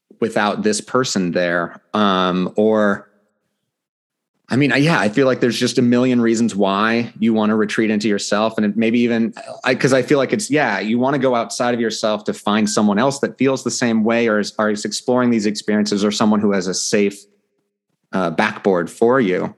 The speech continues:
But I also understand the motivation behind, "Oh, I lost someone. I'm not gonna talk about it with anyone because that person's gone. And the only person I wanna talk to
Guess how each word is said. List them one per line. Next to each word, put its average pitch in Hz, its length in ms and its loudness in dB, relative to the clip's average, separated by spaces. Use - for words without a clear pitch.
But 107 380 -2
I 120 140 2
also 123 400 2
understand 117 720 2
the 107 320 2
motivation 113 680 2
behind, 101 500 0
"Oh, 123 120 2
I 123 80 2
lost 113 380 0
someone. 151 580 0
I'm 113 100 0
not 117 180 0
gonna 107 140 -2
talk 104 180 0
about 98 200 0
it - 20 0
with 101 140 -4
anyone 98 280 0
because 95 280 -2
that 101 180 -2
person's 123 320 0
gone. 95 440 0
And 82 140 -6
the 101 60 2
only 104 140 2
person 110 260 0
I 104 40 2
wanna 95 180 0
talk 101 300 -2
to 92 220 -2